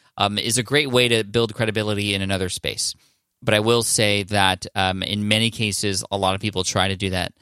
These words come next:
Uh, and, and you're, you're good because you have that success outside of online business. It's where people start to talk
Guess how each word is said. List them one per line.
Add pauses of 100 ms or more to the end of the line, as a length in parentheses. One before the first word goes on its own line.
(420)
Uh,
and,
and
you're,
you're
good
because
you
have
that
success (100)
outside
of
online
business.
It's
where
people
start
to
talk